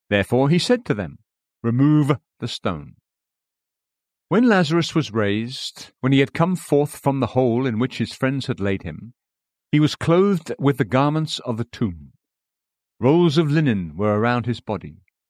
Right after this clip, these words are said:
and a cloth was around his head. Jesus did not remove the clothing of the grave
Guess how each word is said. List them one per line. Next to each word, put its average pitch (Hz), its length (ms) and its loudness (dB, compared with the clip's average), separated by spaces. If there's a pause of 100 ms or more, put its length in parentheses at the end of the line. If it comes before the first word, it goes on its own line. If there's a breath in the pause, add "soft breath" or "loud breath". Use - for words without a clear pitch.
(120)
and 110 120 -4
a 104 40 -2
cloth - 420 -4
was 127 140 -2
around 123 280 0
his 123 160 -8
head. - 180 -12 (1120)
Jesus 175 340 2
did 139 160 0
not 180 240 -2
remove 180 380 4
the 120 80 0
clothing 120 480 0
of 98 140 -4
the 104 60 -4
grave 104 460 -2